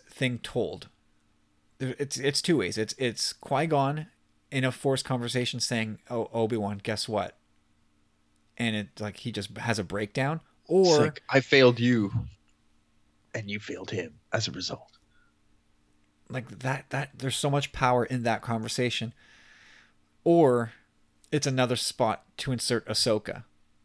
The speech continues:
Speaker 1: where she, I, no, this would be before she realizes that he's alive too. 'Cause, yeah, it would be like, she only has that confrontation with Vader, like, four years or three years before A New Hope.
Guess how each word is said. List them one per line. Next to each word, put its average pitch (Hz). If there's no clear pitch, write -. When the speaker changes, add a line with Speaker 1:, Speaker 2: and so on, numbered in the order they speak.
Speaker 1:
where 120
she, 127
I, 135
no, 160
this 147
would 156
be 156
before 147
she 175
realizes 120
that 110
he's 123
alive 123
too. 160
'Cause, 123
yeah, 151
it 131
would 123
be 127
like, 120
she -
only 143
has 127
that 123
confrontation 123
with 117
Vader, 120
like, 104
four 180
years 107
or 104
three 165
years 139
before 117
A 107
New 104
Hope. 104